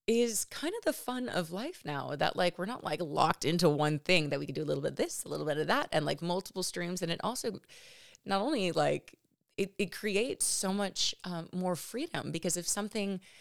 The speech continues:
doesn't work out or one of those streams isn't working, like, cool, you got a few other ones over here, you know? And so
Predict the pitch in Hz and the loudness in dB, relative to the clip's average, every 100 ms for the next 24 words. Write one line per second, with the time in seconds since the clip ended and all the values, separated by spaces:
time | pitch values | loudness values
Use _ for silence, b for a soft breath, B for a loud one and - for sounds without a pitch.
0 | B - 170 143 143 214 202 190 147 156 | B 0 2 2 2 6 8 8 6 4
1 | 151 147 - 156 143 143 147 185 185 185 | 4 2 2 -2 -2 -6 -2 -2 0 0
2 | 180 - - 165 147 160 156 180 180 214 | -2 -2 -2 2 6 4 4 2 4 4
3 | 160 156 151 156 160 220 175 135 147 143 | 4 2 2 2 2 2 2 2 0 2
4 | 156 185 175 - 160 156 156 | 0 0 -2 2 4 4 2